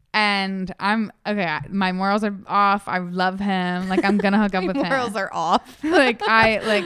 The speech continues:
Speaker 1: everything's out the window. Like, I love him. I wanna hook up with this married guy. I'm going to a hotel. Like, I, I could not, not bear to go to his house where
Speaker 2: Yeah.
Speaker 1: his family, like, if they're away or something, you
Speaker 2: Yeah.
Speaker 1: know?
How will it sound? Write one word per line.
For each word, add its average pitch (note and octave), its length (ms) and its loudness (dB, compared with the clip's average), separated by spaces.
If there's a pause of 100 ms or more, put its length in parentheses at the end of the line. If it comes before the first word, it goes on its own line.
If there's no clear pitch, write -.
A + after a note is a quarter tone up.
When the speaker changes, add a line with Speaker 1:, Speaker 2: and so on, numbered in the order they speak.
(140)
Speaker 1:
everything's A3+ 340 0
out G3 140 -2
the F#3+ 60 -10
window. F#3 200 -4
Like, F3 140 -6
I F3+ 100 -2
love F3+ 240 -6
him. F3+ 140 -8
I F3 100 -8
wanna F3 220 -8 (100)
hook F3 140 -6
up E3 80 -8
with E3+ 80 -12
this E3 160 -8
married E3+ 240 -6
guy. B3+ 240 -2 (920)
I'm C#4 320 6
going C4+ 220 2
to B3+ 80 0
a A#3+ 100 2
hotel. G#3 500 0
Like, F#3+ 160 -4
I, G#3+ 220 2
I A3 140 2
could B3 180 -4
not, B3 200 -8
not G3 280 -4 (400)
bear G#3 360 2
to G3+ 120 -6
go F#3+ 140 -2
to F#3 60 -2
his F#3 200 -4
house G3 680 0
where F4 120 2
Speaker 2:
Yeah. A3+ 160 2
Speaker 1:
his F3 100 -12
family, G3+ 440 -4
like, G3+ 140 -4
if G#3+ 100 -6
they're G#3+ 140 2
away E3+ 340 -2
or F#3+ 80 -4
something, A3 340 -2
you B3 100 0
Speaker 2:
Yeah. C4 240 4
Speaker 1:
know? G3+ 100 -10